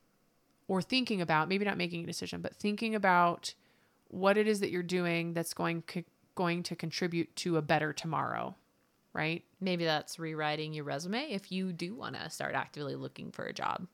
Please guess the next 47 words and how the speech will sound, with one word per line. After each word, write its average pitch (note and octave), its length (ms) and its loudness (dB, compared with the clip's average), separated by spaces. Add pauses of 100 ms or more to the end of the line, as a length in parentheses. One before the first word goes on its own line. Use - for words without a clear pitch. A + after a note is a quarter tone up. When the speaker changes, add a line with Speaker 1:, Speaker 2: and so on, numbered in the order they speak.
(300)
Speaker 1:
Mm-hmm. D#3+ 280 -6 (260)
Speaker 2:
I F#3 80 4
think F#3 220 0
that E3 260 2
taking E3+ 320 -4
stock D#3 500 2
and D#3 140 -4
taking D3+ 300 -4
inventory D#3 560 -2
of C#3+ 120 -6
your - 100 -12
skill C4 360 4
sets G#3+ 400 2
and F#3 140 2
what F3 140 4
you're F3+ 120 2
doing, F3+ 500 0 (440)
uh, F3 480 6 (480)
can A3 120 4
sometimes E4 360 0
give A3+ 120 -2
you A#3+ 120 4
a - 20 2
more, G3+ 420 2
uh, F2+ 280 2 (320)
rounded F#3+ 440 4
appreciation E3 800 0
for E3 160 -4
what E3 160 0
you're E3+ 140 -2
even D#3+ 240 -2
doing F3 300 0
in D#3 220 -4
the D3 100 -2
workplace. - 720 -6
If - 200 -2
you, D3+ 180 -6
if E3 140 -6
you D#3+ 100 -8
really D#3+ 220 0
look G3 160 -4
at F3+ 100 2
it D3 40 -2
and C#3+ 80 -6
you're - 100 -6
like, - 200 -12
"Wow, - 380 0